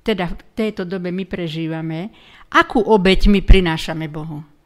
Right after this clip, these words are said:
Oltáre už nie sú, svätyňa už není. Ale teraz, čo zavonia Pán Boh a čo ho upokojí? Môžeme aj my dnes, okrem toho, že sme teda solou zeme,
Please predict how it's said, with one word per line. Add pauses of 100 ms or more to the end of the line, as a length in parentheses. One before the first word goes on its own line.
(340)
Oltáre
už
nie
sú,
svätyňa
už
není. (1700)
Ale
teraz, (400)
čo
zavonia
Pán
Boh (320)
a
čo
ho
upokojí? (1700)
Môžeme
aj
my (140)
dnes, (480)
okrem
toho,
že
sme
teda
solou
zeme,